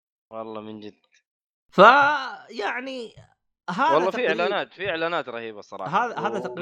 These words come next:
Speaker 1: ومسوي
Speaker 2: طبعًا،
Speaker 1: شغل.
Speaker 2: طبعًا هو في حاجة مهمة ذكرها المرة هذه. طبعًا في
Speaker 1: مم.
Speaker 2: حاجتين ذكرها. آه،
Speaker 1: مم.
Speaker 2: الحاجة الأولى قال: "ترى راح ت-، كل الأشياء، الأشياء، الأشياء اللي راح نسويها ترى راح تقيم في ثلاثة عشر منطقة،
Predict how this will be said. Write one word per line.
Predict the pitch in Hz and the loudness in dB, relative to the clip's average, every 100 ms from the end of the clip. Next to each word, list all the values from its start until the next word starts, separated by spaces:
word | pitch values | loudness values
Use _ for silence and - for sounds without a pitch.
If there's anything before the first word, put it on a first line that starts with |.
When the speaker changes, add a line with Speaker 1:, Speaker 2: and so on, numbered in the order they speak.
| 175 151 | -4 -2
Speaker 1:
ومسوي | 139 | 0
Speaker 2:
طبعًا، | 156 165 | 0 -2
Speaker 1:
شغل. | 101 - _ _ _ | -4 -14 _ _ _
Speaker 2:
طبعًا | 143 156 170 | -6 -4 -2
هو | 190 170 | -2 -4
في | 165 165 | -4 -6
حاجة | 156 156 139 | -4 -4 -4
مهمة | 131 139 147 110 | -8 -8 -8 -6
ذكرها | 104 - 127 104 85 | -8 -4 -4 -2 -8
المرة | 98 101 101 | -8 -8 -8
هذه. | 101 110 85 87 92 _ _ _ - | -4 -4 -4 -10 -16 _ _ _ -4
طبعًا | 117 131 | -2 0
في | 185 | -2
Speaker 1:
مم. | - | -2
Speaker 2:
حاجتين | 143 - 151 107 | -4 -4 -4 -4
ذكرها. | 95 95 92 90 - - _ _ _ _ - | -8 -12 -12 -12 -16 -20 _ _ _ _ -10
آه، | 98 95 92 92 85 - 85 | -6 -4 -4 -6 -8 -10 -12
Speaker 1:
مم. | |
Speaker 2:
الحاجة | 101 175 208 196 | 2 2 2 -4
الأولى | 196 175 117 120 110 135 | -8 -8 -6 -8 -8 -6
قال: | 143 139 | -6 -6
"ترى | 147 143 | -8 -6
راح | 139 131 | -8 -10
ت-، | - _ _ | -20 _ _
كل | 156 196 202 | -6 -6 -6
الأشياء، | 170 147 147 147 139 110 | -8 -8 -6 -2 -2 -4
الأشياء، | 107 131 127 101 | -8 -8 -6 -6
الأشياء | 117 117 139 | -10 -10 -8
اللي | 143 | -6
راح | 135 131 | -8 -10
نسويها | 127 123 135 131 135 - _ - | -10 -8 -4 -2 -4 -6 _ -6
ترى | 131 | -4
راح | 123 | -4
تقيم | 131 - 147 131 | -8 -4 -2 -2
في | 135 127 | -4 -6
ثلاثة | 127 120 - | -4 -4 -6
عشر | 117 120 113 | -6 -6 -4
منطقة، | 107 95 85 85 | -6 -8 -14 -16